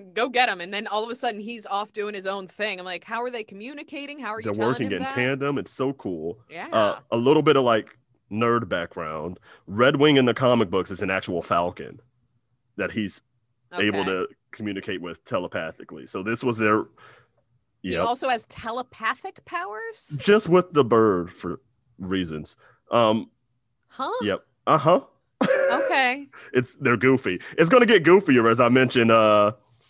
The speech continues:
Speaker 2: that, uh, you notice the guy who was in the, what do you call those? Like, the vehicle? The
Speaker 1: The
Speaker 2: Humvee is,
Speaker 1: Humvees?
Speaker 2: yeah.
Speaker 1: The Humdrumvee?
Speaker 2: Um, yeah, Joaquin Torres, his, like, pal. Uh, so that's a character that I'm very surprised that they brought in from the comics,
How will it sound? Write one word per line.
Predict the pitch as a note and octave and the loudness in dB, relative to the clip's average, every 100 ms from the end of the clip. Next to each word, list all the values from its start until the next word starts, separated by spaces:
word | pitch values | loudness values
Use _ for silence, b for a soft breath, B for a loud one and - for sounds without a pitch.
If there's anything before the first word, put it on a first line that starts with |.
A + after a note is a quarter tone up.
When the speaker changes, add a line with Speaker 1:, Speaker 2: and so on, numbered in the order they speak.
| b _ | b _
Speaker 2:
that, | G#2+ A#2 A2 G#2+ - | -2 2 4 2 0
uh, | G2 G#2 | 0 2
you | C3 | 4
notice | D3+ D#3+ C3 | 6 4 2
the | C3 | 2
guy | B2+ B2+ | 4 4
who | C#3+ | 2
was | C3+ | 2
in | B2+ A#2+ | 2 2
the, | A2 G2+ G2 | 2 0 -2
what | G2 B2+ | -4 -6
do | |
you | A2+ | -4
call | G2+ F2+ | -4 -4
those? | E2+ F2+ | -6 -8
Like, | E2+ | -10
the | - F2+ F#2 D#2 - | -8 -6 -6 -10 -16
vehicle? | G2 A#2+ C3 C#3+ C#3+ C#3 _ _ _ _ | -8 -4 -2 0 -2 -4 _ _ _ _
The | G#2 G2+ F#2+ F#2+ - | -10 -8 -8 -8 -6
Speaker 1:
The | |
Speaker 2:
Humvee | G#2+ B2 B2+ C#3 | -2 -2 -2 -4
is, | C3+ C3+ | -4 -6
Speaker 1:
Humvees? | - | -6
Speaker 2:
yeah. | A#2+ A2 F2 - b b | -2 0 -2 -6 b b
Speaker 1:
The | G3+ | -4
Humdrumvee? | A3+ G#3 G#3 A3 A3+ C4+ | -2 2 2 0 -4 -6
Speaker 2:
Um, | C4+ _ _ _ | -8 _ _ _
yeah, | A2 G#2+ F2 | -4 -2 0
Joaquin | G2 G#2+ - D3 C#3 | 0 0 0 0 0
Torres, | D3 D3+ E3 F3+ G#3 - - | -2 0 2 2 -2 -10 -12
his, | G#2+ | -6
like, | A2 G#2 | -4 -4
pal. | C#3+ A#2 B2+ D3+ _ _ _ _ | 0 0 0 -4 _ _ _ _
Uh, | A#2+ A2 G#2 G2+ b b | 0 2 2 -2 b b
so | - C3 A#2+ A2 F#2+ G#2+ | -8 -2 -2 -2 -8 -4
that's | B2 D#3 - | 0 0 0
a | F3 | -4
character | B2+ G#2 F#2+ - F#2 F2+ | 0 -2 -2 -6 -8 -8
that | F#2 F#2 | -6 -8
I'm | G2 G#2 | -8 -12
very | F2 F#3 G4 | -2 2 2
surprised | - A#2+ A#2+ C3+ F#2+ F#2+ | 0 -4 -2 0 0 -4
that | F#2+ | -10
they | F2+ | -10
brought | F#2 F#2+ G2+ | -8 -6 -4
in | A#2+ | -4
from | A2 F#2 | -6 -8
the | E2 | -4
comics, | C3+ D#3 C#3+ C#3 | -2 0 0 -4